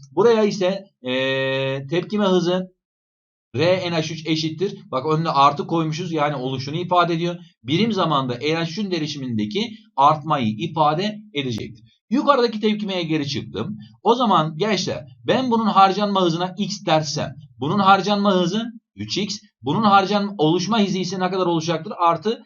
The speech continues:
iki x olacak mıdır arkadaşlar? Bak buradaki x harcanma hızını söyledim. X'i N ikinin harcanma hızına x dedik. Eksi x dedik. H ikinin harcanma hızı katsayıdan dolayı eksi üç x oldu. N H üçün oluşma hızı ise artı iki x oldu. Peki o zaman ben bunlar arasında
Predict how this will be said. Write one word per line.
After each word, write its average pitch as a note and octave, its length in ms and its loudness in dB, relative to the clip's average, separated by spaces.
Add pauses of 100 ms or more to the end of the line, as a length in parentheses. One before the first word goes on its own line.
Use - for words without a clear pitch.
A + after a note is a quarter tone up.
(140)
iki E3 240 -4
x G3+ 140 -4
olacak F#3 380 0
mıdır B2+ 140 -4
arkadaşlar? F#2+ 440 -4 (300)
Bak C#3 200 0
buradaki E3+ 300 -2
x A3 260 -8
harcanma E3 440 0
hızını D#3 220 -4
söyledim. A2+ 400 -4 (320)
X'i C#3+ 400 -4
N D3+ 160 0
ikinin F#3+ 220 -2
harcanma D3 480 2
hızına A#2 300 -2
x D#3+ 260 -6
dedik. G#3 300 -2 (220)
Eksi A#2+ 340 -4
x - 140 -8
dedik. F#3+ 320 -4 (180)
H D3 240 -4
ikinin F#3+ 140 -6
harcanma E3 520 2
hızı B2+ 200 -2
katsayıdan D3 560 0
dolayı G#2+ 280 0
eksi G#2+ 260 -4
üç F#3 160 -6
x G#3 200 -4
oldu. G3 360 0 (220)
N A3+ 80 0
H A3+ 100 2
üçün G#3+ 180 -2
oluşma F#3+ 400 0
hızı C3+ 180 -2
ise C#3+ 160 -6
artı C4 280 -6
iki A3+ 200 -4
x D#3 180 -6
oldu. F#2+ 220 -4 (280)
Peki F#3+ 220 -2
o G3+ 40 2
zaman G3 280 2
ben G#3+ 200 -2
bunlar G3+ 420 2
arasında F3+ 640 0